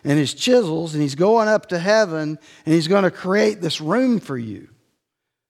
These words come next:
in the mansion, because his father's house has many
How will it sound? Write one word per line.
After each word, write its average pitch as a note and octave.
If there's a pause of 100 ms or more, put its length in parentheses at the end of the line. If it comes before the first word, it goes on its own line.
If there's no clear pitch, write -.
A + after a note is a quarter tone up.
(120)
in F3+
the E3
mansion, E3
because C#3+
his D#3+
father's F#3
house E3+ (280)
has F#3+
many G#3